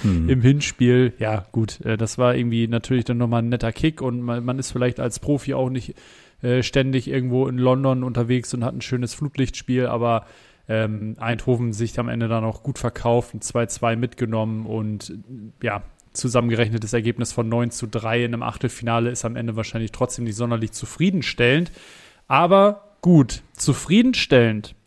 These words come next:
Speaker 2: sind aber die nächsten Partien, weil da, da schlackern dem Fußballfan aber die Ohren. Ähm,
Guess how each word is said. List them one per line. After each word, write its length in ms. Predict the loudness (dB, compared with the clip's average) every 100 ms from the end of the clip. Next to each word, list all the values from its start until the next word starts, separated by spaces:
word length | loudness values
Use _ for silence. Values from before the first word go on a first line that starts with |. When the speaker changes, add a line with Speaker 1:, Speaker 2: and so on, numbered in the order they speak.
| _
Speaker 2:
sind 360 | 2 6 6 6
aber 220 | 4 4
die 100 | 4
nächsten 340 | 2 0 -4
Partien, 600 | -4 -4 0 0 0 -2 -6 _ _ _ -2
weil 240 | 0 2
da, 460 | 2 4 4 2 -4 _ -20 _ _ -4
da 160 | -2
schlackern 840 | 0 -2 0 2 2 2 2 2 0
dem 180 | 0 0
Fußballfan 760 | -4 -2 0 0 2 0 0
aber 180 | 0 0
die 100 | -2
Ohren. 340 | -2 -2 -2 -8 -18 -20 -20 _ _
Ähm, 640 | 0 2 2 0 -2 -4